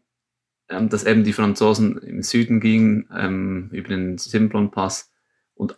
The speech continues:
alle <laughs> haben mich da angezweifelt und, und, äh,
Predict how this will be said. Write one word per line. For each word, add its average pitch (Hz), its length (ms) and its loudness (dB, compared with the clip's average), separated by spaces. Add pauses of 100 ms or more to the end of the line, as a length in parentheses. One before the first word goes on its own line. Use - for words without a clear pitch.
alle 120 600 4 (440)
<laughs> - 80 -12 (340)
haben 117 180 6
mich 113 180 0
da - 380 -2
angezweifelt 110 920 2
und, - 220 -6
und, 95 380 -8
äh, 95 200 -2